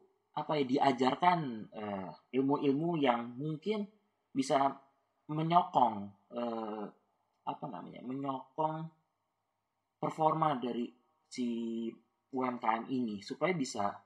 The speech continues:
ya, boost-nya tuh kenceng loh, seperti itu. Oke, kita lanjut ya. Jadi, tidak hanya secara beasiswa, dia juga memberikan secara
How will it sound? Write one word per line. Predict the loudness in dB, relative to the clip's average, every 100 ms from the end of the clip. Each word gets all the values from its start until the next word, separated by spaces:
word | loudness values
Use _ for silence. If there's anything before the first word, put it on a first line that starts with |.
| _ _ _ _ _ _ _ _ -2
ya, | 0
boost-nya | 0 -6 -4 -2 0 -2 -4
tuh | -2
kenceng | -4 -2 -2 -2
loh, | -4 -6 _ _
seperti | -12 -10 -8 -8
itu. | 12 12 12 12 12 _ _
Oke, | -10 -6
kita | -6 -6
lanjut | -4
ya. | -2 -2 -2 -4
Jadi, | -2 0 0 -2 _ _ _ _ -8
tidak | -4 -4
hanya | -6
secara | -6 -8 -8
beasiswa, | -10 -12 -12 -8 -6 -6
dia | -6
juga | -4 -4
memberikan | -4 -6 -6 -8
secara | -10 -12 -10 -8 -10